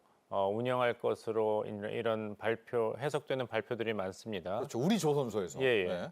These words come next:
Speaker 1: 하지만, 아, 트럼프 대통령이 여기에 대해서는,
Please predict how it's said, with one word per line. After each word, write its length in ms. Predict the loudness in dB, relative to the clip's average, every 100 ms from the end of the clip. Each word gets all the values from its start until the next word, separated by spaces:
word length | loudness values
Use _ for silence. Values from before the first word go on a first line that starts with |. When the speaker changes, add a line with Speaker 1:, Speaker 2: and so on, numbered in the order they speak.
| -8
Speaker 1:
하지만, 600 | -6 -2 0 2 2 -2
아, 580 | -2 2 4 4 4 4 2
트럼프 220 | -2 2
대통령이 540 | 0 2 -2 0 2
여기에 260 | 2 2 2
대해서는, 720 | 4 2 0 -2 -2 -2